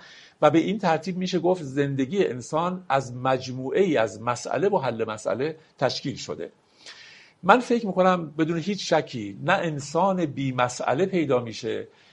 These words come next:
نه انسانی که به مسائل خودش بی‌اعتنا باشه می‌شه پیدا کرد. انسانی که مسئله نداره اصلاً یا انسانی که به مسائل خودش بی‌اعتناست، این انسان به نظرم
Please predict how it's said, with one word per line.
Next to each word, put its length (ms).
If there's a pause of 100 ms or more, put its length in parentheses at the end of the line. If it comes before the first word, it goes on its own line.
(160)
نه 120
انسانی 680
که 140
به 120
مسائل 540
خودش 300
بی‌اعتنا 600
باشه 240
می‌شه 220
پیدا 340
کرد. 280 (760)
انسانی 420
که 120
مسئله 560
نداره 380 (160)
اصلاً 520 (140)
یا 160
انسانی 440
که 140
به 160
مسائل 600
خودش 260
بی‌اعتناست، 760 (340)
این 160
انسان 380
به 80
نظرم 500